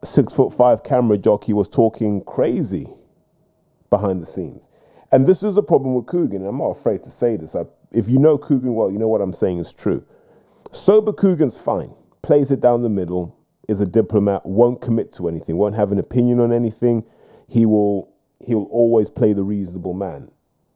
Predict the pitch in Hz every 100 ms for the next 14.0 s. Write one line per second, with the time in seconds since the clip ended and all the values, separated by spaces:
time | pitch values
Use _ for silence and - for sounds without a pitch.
0 | - 143 - 156 - 202 170 151 139 131
1 | 135 139 139 - 139 - - 85 - 104
2 | 104 - 98 - 110 - 76 65 65 -
3 | _ _ - - - - 110 120 82 -
4 | 80 73 - 101 85 - 78 - _ _
5 | _ _ _ _ _ _ _ _ - 143
6 | 196 190 185 180 160 147 151 151 147 139
7 | - 117 135 131 120 92 - 127 143 139
8 | 135 127 123 117 101 92 - 113 - 120
9 | 131 131 127 107 104 107 107 104 - 98
10 | 82 110 117 110 95 - 95 85 - 113
11 | 123 131 95 110 120 135 156 151 143 131
12 | 131 127 98 117 190 156 180 170 190 175
13 | - 143 - 170 160 - 170 196 220